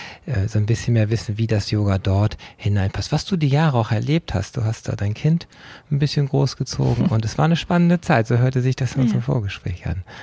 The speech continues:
Speaker 1: So, ich mach mal eine kurze Musik. Wir sind heute bei Talk mit Dana. Ich bin heute mit Sandra Jassmann hier im Studio. Sandra ist Yogalehrerin und deswegen haben wir so ein entspannendes Thema. Deswegen gerade die Brücke zur Musik.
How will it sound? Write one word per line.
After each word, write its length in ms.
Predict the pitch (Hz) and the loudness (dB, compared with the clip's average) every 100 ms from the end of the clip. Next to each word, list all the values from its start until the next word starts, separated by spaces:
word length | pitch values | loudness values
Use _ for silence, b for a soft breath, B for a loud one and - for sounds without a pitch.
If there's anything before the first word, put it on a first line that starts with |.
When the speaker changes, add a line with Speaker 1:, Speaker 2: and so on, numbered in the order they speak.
| B - - | B -8 -2
Speaker 1:
So, 200 | 104 85 | 0 -2
ich 140 | - | 0
mach 100 | 131 | 0
mal 120 | 123 135 | 4 4
eine 120 | 131 | 4
kurze 360 | - 143 - | 2 -2 0
Musik. 600 | 127 127 117 110 156 - - _ _ _ _ _ _ _ _ B B B B - | 2 2 4 4 4 0 -10 _ _ _ _ _ _ _ _ B B B B 0
Wir 140 | 131 | 4
sind 240 | 143 190 165 | 6 6 6
heute 240 | 160 143 | 6 6
bei 120 | 120 | 4
Talk 220 | 127 147 | 4 4
mit 200 | 120 117 | 4 4
Dana. 340 | 127 123 113 143 | 6 6 4 2
Ich 140 | 127 | 0
bin 180 | 135 120 | 2 4
heute 200 | 120 107 | 4 4
mit 300 | 107 101 - | 2 2 0
Sandra 300 | - 113 104 | 0 2 4
Jassmann 380 | 113 143 - 101 | 4 2 2 2
hier 120 | 95 | 4
im 80 | 95 | 2
Studio. 360 | - 95 127 151 | 2 2 4 4
Sandra 420 | 98 107 113 120 B B B - | 4 4 4 2 B B B -8
ist 300 | - 98 - | -2 -2 0
Yogalehrerin 760 | 107 156 139 113 113 113 127 170 | 4 6 6 6 6 6 6 6
und 140 | 127 | 4
deswegen 260 | 120 - 127 | 4 4 4
haben 80 | 127 | 6
wir 80 | |
so 100 | 117 | 4
ein 160 | 113 117 | 4 4
entspannendes 680 | 117 - 139 156 135 113 - | 4 2 4 6 6 4 2
Thema. 500 | 147 143 123 98 104 - - | 4 6 6 4 0 -6 -2
Deswegen 420 | 104 - 110 107 | -2 2 2 4
gerade 280 | 107 104 101 | 4 4 2
die 80 | |
Brücke 300 | 101 113 - | 2 2 2
zur 180 | 92 98 | 0 -2
Musik. 460 | 90 90 90 87 | 0 -2 -2 -6